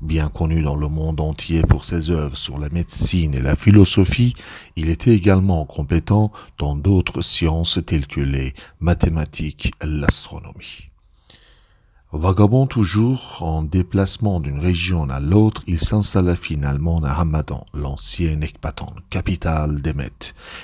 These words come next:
huit cent cinquante jusqu'à six cent cinquante avant Jésus-Christ. Sa vie a été dominée par une curiosité intellectuelle insatiable. En rébellion contre les émirs de sa région,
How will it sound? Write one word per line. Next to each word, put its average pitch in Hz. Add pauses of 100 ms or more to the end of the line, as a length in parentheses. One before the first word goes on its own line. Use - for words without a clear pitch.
(160)
huit 71
cent 73
cinquante 76 (120)
jusqu'à -
six -
cent 71
cinquante -
avant 69
Jésus-Christ. - (920)
Sa -
vie 82
a 78
été 90
dominée 98
par 85
une 85
curiosité 95
intellectuelle 90
insatiable. - (100)
En 76
rébellion 85
contre 82
les 87
émirs 85
de 69
sa 78
région, 87